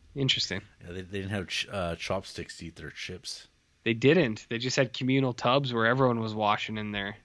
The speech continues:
Speaker 1: and then that brush and the bar soap just stays in there, and you go, "Oh, dear."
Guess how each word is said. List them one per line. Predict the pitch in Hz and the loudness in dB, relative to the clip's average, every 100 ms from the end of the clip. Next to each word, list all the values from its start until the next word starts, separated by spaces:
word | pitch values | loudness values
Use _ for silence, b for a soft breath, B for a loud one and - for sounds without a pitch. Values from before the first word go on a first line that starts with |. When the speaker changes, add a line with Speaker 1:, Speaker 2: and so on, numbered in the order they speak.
| - | -6
Speaker 1:
and | 117 | -2
then | 117 113 | 0 2
that | 107 - | 0 2
brush | 113 120 - | 2 2 2
and | 117 110 | -2 -4
the | |
bar | 110 113 113 | 0 2 2
soap | 113 113 - | 0 -2 -2
just | 113 - | -4 0
stays | 101 107 120 | 2 2 0
in | 120 | -2
there, | 127 131 | 2 2
and | 127 107 | 0 -2
you | 104 | -2
go, | 101 101 104 b b b b b b b b b b b | -2 -4 -8 b b b b b b b b b b b
"Oh, | 113 120 98 98 - - - - | 0 0 0 -2 -6 -6 -10 -8
dear." | 101 104 | -6 -4